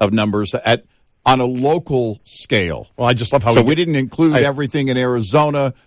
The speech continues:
Speaker 1: Uh, California likely doesn't put, their A G probably doesn't put those types of numbers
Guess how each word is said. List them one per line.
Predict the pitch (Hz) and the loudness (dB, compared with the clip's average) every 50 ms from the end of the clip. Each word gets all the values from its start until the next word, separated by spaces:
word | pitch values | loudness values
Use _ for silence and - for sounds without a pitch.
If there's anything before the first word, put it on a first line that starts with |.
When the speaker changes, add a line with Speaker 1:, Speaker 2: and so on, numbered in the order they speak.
| _ _ _ | _ _ _
Speaker 1:
Uh, | - 123 127 | -2 -2 -2
California | - - 185 202 190 170 147 - 165 175 175 165 147 135 | 2 2 2 4 2 0 -2 -2 -2 -2 0 0 0 -2
likely | 127 123 127 143 151 156 - 151 139 127 | -2 0 0 0 0 -2 -4 -6 -6 -4
doesn't | 120 123 113 - 113 104 - | -2 -4 -2 -2 -4 -2 0
put, | - 131 127 120 | -2 -2 2 2
their | 135 151 160 - | 2 2 2 0
A | 127 127 | -2 -2
G | 123 95 113 113 | -2 -2 -4 -4
probably | 98 - - 127 120 117 120 113 104 104 101 | -4 -2 0 2 2 2 0 -4 -6 -4 -2
doesn't | 101 101 85 92 90 | -2 -4 -4 -4 -4
put | - 98 - | -4 -2 -2
those | - 98 90 | -2 -4 0
types | - 101 98 90 - | 0 0 0 0 -2
of | - | -4
numbers | 92 92 95 95 92 - | -4 -2 -2 -4 -6 -8